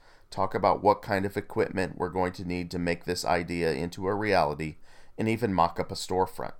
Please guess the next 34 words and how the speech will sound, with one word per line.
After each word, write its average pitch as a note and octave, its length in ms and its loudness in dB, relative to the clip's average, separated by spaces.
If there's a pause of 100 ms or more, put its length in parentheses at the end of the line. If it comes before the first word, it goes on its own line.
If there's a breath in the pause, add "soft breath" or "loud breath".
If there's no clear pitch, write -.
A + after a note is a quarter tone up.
(880)
And G2+ 140 0
the - 60 -2
first - 300 0
question A2 460 0
we F#2 100 0
get F2+ 300 2
catches F2+ 360 -2
us D#2+ 160 -2
completely F#2 600 -2
off E2+ 200 0
guard. - 360 -6 (640)
"How A#2 140 4
can D#3+ 200 -2
we D3+ 100 0
help?" - 340 -2 (960)
"You A2 140 -6
mean D3+ 200 0
to D#3 120 -2
tell A2+ 240 2
me F2 320 -2 (160)
that F2+ 160 -4
you F2+ 180 -2
want F2 300 0
us D3 160 -4
to D#3 100 -2
do D3+ 140 -2
this?" E3+ 380 -6 (720 soft breath)
Here D#3 200 0
we D3+ 200 2
are G2 200 4
ready F#2+ 320 0
for F#2 240 2
a D#2+ 60 0
fight, G2 380 0